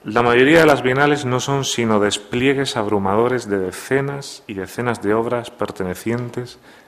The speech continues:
a decenas y decenas de artistas.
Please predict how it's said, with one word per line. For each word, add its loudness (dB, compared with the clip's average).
a -2
decenas -4
y -8
decenas -4
de 0
artistas. -10